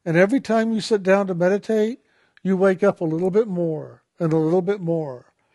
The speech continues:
I mean, it'd be great if you could sit down and in five minutes wake up fully in the knowing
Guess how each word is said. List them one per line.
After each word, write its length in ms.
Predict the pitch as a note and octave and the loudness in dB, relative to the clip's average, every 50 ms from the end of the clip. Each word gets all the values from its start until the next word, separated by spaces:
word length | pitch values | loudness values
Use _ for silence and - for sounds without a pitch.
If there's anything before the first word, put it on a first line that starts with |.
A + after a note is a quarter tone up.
| _ _ _ _ _ - | _ _ _ _ _ -2
I 40 | G3 | 0
mean, 120 | G3+ G#3+ | 2 4
it'd 100 | A3 G#3 | 4 4
be 120 | F3+ G#3 F#3+ | 2 0 0
great 280 | E3 F3+ G#3 B3 C#4+ | 4 6 6 6 6
if 160 | B3 F3 - - | 4 0 -4 -4
you 100 | G#3 - | -4 -4
could 160 | - G3 - | -4 -4 -2
sit 200 | - G#3 G3 F3 | 0 0 0 4
down 440 | F3 F3+ F#3+ F#3+ G3 G3+ G#3+ G#3+ - _ _ _ _ _ - | 4 4 4 4 4 2 0 -2 -6 _ _ _ _ _ -4
and 180 | - F#3+ F3 F3 | 0 0 2 2
in 120 | F3 E3+ | 0 -2
five 400 | - - G3 G3+ G3+ G3+ D#3+ F3+ | 2 4 6 6 6 6 4 2
minutes 360 | G3+ G3+ G#3+ G#3+ F#3 - - | 0 0 0 0 -2 -4 -8
wake 520 | F#3+ D#3 D3+ D#3 D3+ D#3+ F#3+ G#3 A3 - A#3+ | -14 -12 -10 -8 -2 0 2 2 2 2 2
up 180 | G#3 F#3 E3 | 2 2 0
fully 580 | - - A#3+ B3 A#3+ G#3+ F3 D#3+ D#3 D#3+ D#3+ - _ _ _ _ _ _ G#3 | 0 2 2 4 4 4 4 2 0 -2 -6 -10 _ _ _ _ _ _ -2
in 120 | F#3 F3 | -2 0
the 80 | F3 E3+ | 0 2
knowing 600 | E3 E3+ F#3 G3+ G#3+ G#3+ A3 A3 G#3 G3 G3 | 2 4 4 4 4 2 0 -2 -4 -6 -8